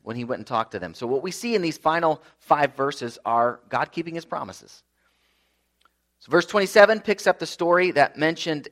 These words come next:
Aaron. It's not necessarily going in exact chronolog-, chronological order. This is now resuming that whole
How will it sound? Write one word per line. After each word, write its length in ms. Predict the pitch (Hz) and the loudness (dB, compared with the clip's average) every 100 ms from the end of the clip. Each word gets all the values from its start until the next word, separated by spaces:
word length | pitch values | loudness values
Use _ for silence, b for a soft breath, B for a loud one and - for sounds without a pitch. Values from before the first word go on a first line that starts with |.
| - | -2
Aaron. 380 | 143 131 101 92 | 0 0 -2 -6
It's 280 | 113 - 156 | -10 -8 0
not 200 | 170 151 | 0 0
necessarily 420 | 160 - 156 143 | -4 0 0 0
going 300 | 139 147 143 | 0 -2 -2
in 100 | 127 | -4
exact 400 | 107 127 131 - | -2 -2 -2 -2
chronolog-, 480 | 135 131 127 120 - _ | -2 -2 0 -2 -4 _
chronological 680 | 170 156 143 139 139 117 b b b b | 2 4 4 2 -4 -8 b b b b
order. 260 | 151 170 165 | 4 6 6
This 240 | 151 160 | 2 -4
is 100 | 143 | -4
now 260 | 147 139 123 | 0 0 0
resuming 720 | 131 131 117 165 170 117 104 92 _ | -4 -6 -4 -4 -2 -6 -8 -16 _
that 180 | 120 113 | -4 -2
whole 400 | 127 123 117 | 2 2 2